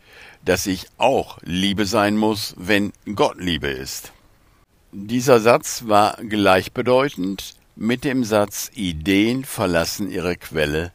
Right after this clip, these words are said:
nicht.“ War es vorstellbar, dass die Idee der Liebe etwas anderes hervorbrachte als Liebe?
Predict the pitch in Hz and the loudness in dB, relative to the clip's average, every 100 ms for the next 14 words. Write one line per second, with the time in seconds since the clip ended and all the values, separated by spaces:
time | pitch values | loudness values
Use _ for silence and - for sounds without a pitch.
0 | - 107 82 - - - _ _ _ _ | -6 -2 -2 -6 -16 -20 _ _ _ _
1 | _ _ _ _ - 90 76 90 - - | _ _ _ _ -2 0 0 -2 -6 -2
2 | 123 117 - 143 143 139 165 202 - _ | 2 2 2 2 2 2 0 -2 -10 _
3 | - _ 104 95 - 98 95 95 90 80 | -20 _ -2 -2 -2 -8 -8 -6 -6 0
4 | 101 107 139 196 196 175 98 92 104 110 | 4 6 4 -2 -8 0 0 2 0 0
5 | 135 165 180 226 120 113 113 - - 90 | -2 -4 -4 -10 -10 -4 -4 -4 0 2
6 | 92 90 98 123 156 - - 104 87 - | 2 2 2 2 -2 -8 -6 -6 -6 -4
7 | 95 82 87 82 - - 82 - - 92 | 0 0 0 -4 -4 -8 -6 -8 -6 -6
8 | 90 | -6